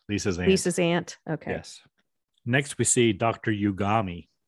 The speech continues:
Speaker 2: We do learn that Paul is only in town for a bit 'cause he lives in San Francisco and he has a flight school.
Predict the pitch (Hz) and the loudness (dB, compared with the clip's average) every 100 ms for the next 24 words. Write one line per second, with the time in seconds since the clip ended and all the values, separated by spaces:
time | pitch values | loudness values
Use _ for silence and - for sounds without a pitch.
0 | - - - - 240 247 285 277 233 214 | -20 -20 -20 -4 0 2 6 6 6 6
1 | 214 185 - - 196 185 180 165 185 180 | 4 2 0 0 4 4 4 2 0 0
2 | 175 170 - 170 160 170 - 170 160 165 | -2 -4 -4 -4 -2 -4 -4 -4 0 0
3 | 156 - 165 165 156 156 156 160 160 151 | 0 -2 -4 -2 0 0 -2 -4 -4 -4
4 | - 160 160 160 - 147 147 143 156 175 | -4 -6 -4 -6 -4 -4 -4 -2 -2 0
5 | 160 160 - 165 151 - - - - - | -2 -4 -6 -2 -2 -2 -8 -8 -8 -10